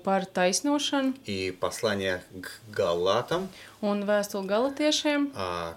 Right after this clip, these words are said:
Speaker 2: как, а, слово о свободе от законничества.
Speaker 1: kā vārdu par brīvību no likumiem.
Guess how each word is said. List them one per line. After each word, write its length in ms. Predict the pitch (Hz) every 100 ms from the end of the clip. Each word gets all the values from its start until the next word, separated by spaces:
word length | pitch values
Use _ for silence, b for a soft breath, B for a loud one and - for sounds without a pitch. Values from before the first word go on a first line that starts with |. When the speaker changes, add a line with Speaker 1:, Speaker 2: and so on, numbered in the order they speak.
| -
Speaker 2:
как, 380 | 90 92 - -
а, 340 | 95 87 85 78 - - - - -
слово 580 | - - 113 123 113 95
о 300 | - 104 95 -
свободе 880 | - 98 95 92 107 135 151 117
от 240 | 107 113 101
законничества. 1120 | 98 - 120 123 113 98 - 92 - 78 76 -
Speaker 1:
kā 200 | - 208
vārdu 460 | 196 214 233 226 208
par 220 | 196 190 185
brīvību 880 | 175 190 220 254 269 262 226 202
no 420 | 196 202 233 226 -
likumiem. 720 | 196 220 226 - 165 143 135